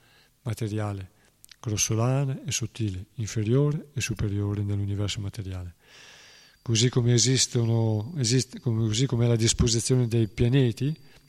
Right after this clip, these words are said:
dei sistemi planetari nell'universo, da quelli inferiori a quelli superiori, così la conoscenza dei Veda ci permette di arrivare dalla conoscenza, da, a comprendere le cose inferiori fino a quelle superiori,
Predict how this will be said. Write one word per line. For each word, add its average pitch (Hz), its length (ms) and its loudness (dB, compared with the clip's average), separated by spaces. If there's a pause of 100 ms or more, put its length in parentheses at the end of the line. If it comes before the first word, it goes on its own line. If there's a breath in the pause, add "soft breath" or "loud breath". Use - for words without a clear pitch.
(120)
dei 117 160 0
sistemi 127 500 2
planetari 110 720 -2
nell'universo, 107 800 -2 (580 loud breath)
da 117 100 -2
quelli 117 180 4
inferiori 120 500 4
a 110 40 -4
quelli 113 180 -2
superiori, 104 760 -2 (840 loud breath)
così 120 400 4
la 107 120 2
conoscenza 120 600 2
dei 113 160 2
Veda 127 260 2
ci - 140 -2
permette 107 460 -2
di 104 100 -6
arrivare 104 480 -4
dalla 98 220 -6
conoscenza, 107 680 -2 (720 loud breath)
da, 110 340 0
a 113 80 0
comprendere 107 560 -2
le 101 60 -8
cose 113 420 -4 (180)
inferiori 135 600 2
fino 117 220 -2
a - 20 -4
quelle 110 180 -4
superiori, 92 600 -6